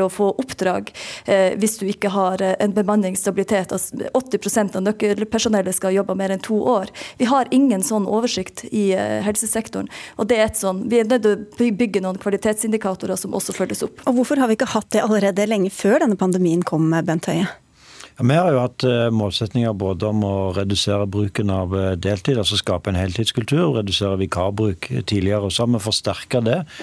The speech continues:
Speaker 3: eh, i det statsbudsjettet som ble lagt fram nå, ikke knyttet til pandemien, men fordi at vi vet at dette ikke bare er viktig under en pandemi, dette er jo viktig for,
Speaker 2: Men
Speaker 3: eh,
Speaker 2: dette har vi snakket om i mange,
Speaker 3: Ja,
Speaker 2: mange,
Speaker 3: og
Speaker 2: mange
Speaker 3: derfor
Speaker 2: år.
Speaker 3: har vi gjort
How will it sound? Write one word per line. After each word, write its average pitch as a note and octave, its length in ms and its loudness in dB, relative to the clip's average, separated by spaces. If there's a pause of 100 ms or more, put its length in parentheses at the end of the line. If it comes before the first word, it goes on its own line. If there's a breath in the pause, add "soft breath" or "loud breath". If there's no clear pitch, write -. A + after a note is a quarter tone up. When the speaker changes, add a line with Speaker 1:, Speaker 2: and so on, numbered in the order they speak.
(360 loud breath)
Speaker 3:
eh, A2 200 2
i A2+ 40 0
det G#2 180 0
statsbudsjettet G2 540 -2
som G2 140 0
ble G2 140 2
lagt F#2 220 -2
fram G2+ 220 0
nå, C3 200 2
ikke A#2+ 240 -2
knyttet B2+ 260 0
til A2 120 0
pandemien, G#2+ 640 2 (440 loud breath)
men A2+ 120 2
fordi A2 300 2
at G#2+ 80 -4
vi A2+ 160 2
vet G#2 240 -2
at A2 100 0
dette G#2 280 -2
ikke C3 180 0
bare G#2 220 2
er G#2 60 2
viktig G2 360 -2
under G2+ 160 2
en F#2+ 100 0
pandemi, G#2 420 2
dette A#2 240 -2
er A#2+ 80 2
jo G#2+ 80 0
viktig G#2 260 -4
for, G2 320 -2
Speaker 2:
Men G#3+ 100 0
Speaker 3:
eh, - 40 0
Speaker 2:
dette G#3 120 -2
har A#3 100 2
vi G3+ 60 0
snakket - 280 -2
om F3 120 2
i G3 40 4
mange, G3+ 300 4
Speaker 3:
Ja, E3 140 4
Speaker 2:
mange, - 140 4
Speaker 3:
og C#3+ 80 4
Speaker 2:
mange C#3 120 4
Speaker 3:
derfor G3+ 160 2
Speaker 2:
år. C4+ 200 4
Speaker 3:
har C#3 140 0
vi C3 100 0
gjort C3 240 -2